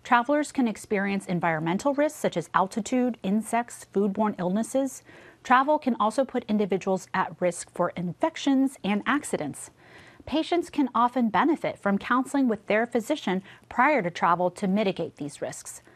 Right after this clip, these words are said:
So to discuss travel medicine and how best to address our patients' health while traveling, I've invited two of Ohio State University's experts. I am pleased to introduce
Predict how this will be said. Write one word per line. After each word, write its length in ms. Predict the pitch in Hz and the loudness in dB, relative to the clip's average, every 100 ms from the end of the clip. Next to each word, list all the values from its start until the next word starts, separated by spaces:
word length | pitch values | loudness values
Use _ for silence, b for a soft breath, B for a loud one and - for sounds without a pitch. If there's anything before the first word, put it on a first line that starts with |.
| b b | b b
So 300 | - 262 269 | 0 0 2
to 160 | - 247 | -2 0
discuss 500 | 254 - 262 320 - | 0 0 -2 -2 -4
travel 400 | - 226 277 311 | 0 2 4 4
medicine 540 | 208 185 185 202 208 - | 4 2 0 -2 -2 -2
and 100 | 190 | -4
how 260 | - 240 269 | -2 -2 0
best 300 | 196 220 - | 0 -2 -2
to 100 | 202 | -4
address 380 | 160 165 185 - | 0 0 0 0
our 200 | 175 214 | 0 0
patients' 380 | 220 196 202 - | 0 -2 -2 -2
health 240 | - 160 B B - | -2 -2 B B 0
while 320 | 185 247 254 | 2 4 2
traveling, 540 | - 247 240 160 165 b b b - | 4 4 4 2 -4 b b b 0
I've 200 | 247 302 | 2 4
invited 440 | 269 214 220 214 | 4 4 2 -2
two 260 | - 277 311 | -2 0 2
of 140 | 214 | 2
Ohio 240 | 196 196 | 2 2
State 220 | 247 269 233 | 2 0 0
University's 640 | 226 175 165 - 185 - | 0 0 -2 0 -4 -2
experts. 600 | 160 160 - 135 - - - B B B | -4 -4 -8 -12 -10 -14 -18 B B B
I 80 | 220 | 2
am 120 | 269 | 2
pleased 280 | - 302 320 | 2 -2 0
to 40 | |
introduce 480 | 330 294 185 180 - | 0 0 2 0 -4